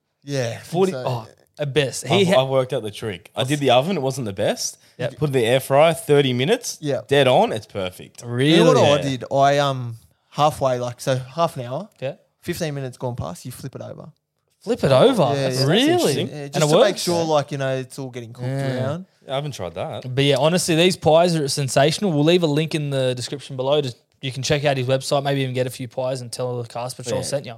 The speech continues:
Speaker 3: Taste the bolognese 'cause I think they're goated.
Speaker 2: Just get all three if you can 'cause they're all amazing.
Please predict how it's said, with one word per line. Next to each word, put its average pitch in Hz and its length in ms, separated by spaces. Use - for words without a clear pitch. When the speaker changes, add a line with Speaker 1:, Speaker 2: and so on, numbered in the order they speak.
Speaker 3:
Taste 160 280
the 160 60
bolognese 90 540
'cause 110 120
I 117 140
think 117 220
they're 98 120
goated. 82 420
Speaker 2:
Just 147 200
get 233 140
all 185 160
three 139 260
if 131 140
you 120 80
can 120 220
'cause 123 140
they're 123 180
all 143 260
amazing. 113 520